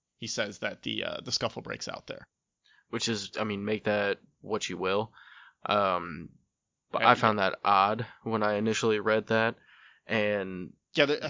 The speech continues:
Speaker 1: to me, somebody's gotta be an aggressor there. If, if he's just standing there with the gun, why does a scuffle? And he's confessing, why is there a scuffle? That doesn't make sense to me.
Speaker 2: Well, I mean, in my mind, if,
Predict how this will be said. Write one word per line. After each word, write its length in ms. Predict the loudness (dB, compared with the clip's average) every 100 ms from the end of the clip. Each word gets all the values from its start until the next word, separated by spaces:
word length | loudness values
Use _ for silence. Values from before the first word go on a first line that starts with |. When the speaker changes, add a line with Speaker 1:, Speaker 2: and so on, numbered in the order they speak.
| -8
Speaker 1:
to 100 | -6
me, 240 | -2 -2 -2
somebody's 600 | -2 -2 0 0 -2 -2
gotta 220 | -2 -4 -2
be 160 | 0
an 100 | 0
aggressor 440 | 2 2 4 2 -8
there. 340 | -10 -12 -10 -6
If, 180 | -4
if 140 | -4 -2
he's 160 | -2
just 180 | 0 -2
standing 300 | 2 0 0
there 140 | -2 -4
with 120 | -6
the 80 | -8
gun, 580 | -2 0 0 -2 -6 0
why 160 | 2
does 140 | 2 -2
a 40 |
scuffle? 300 | -4 -4 -4
And 140 | -6 -6
he's 220 | -8 -10 -12
confessing, 480 | -6 2 2 2 -2
why 200 | 2 2
is 100 | 0
there 100 | -6
a 60 |
scuffle? 420 | -6 -8 -8 -14 _
That 100 | -8
doesn't 200 | -4 -4
make 120 | -6 -10
sense 260 | -12 -12
to 80 | -12
me. 60 | -16 _ _ _ _
Speaker 2:
Well, 240 | 2 4 4
I 140 | -2
mean, 140 | -4 -4
in 180 | 0 6
my 160 | 6 8
mind, 400 | 4 2 -2 -8 -14 -20 _ _ _ _ _ _ _ -4
if, 200 | -4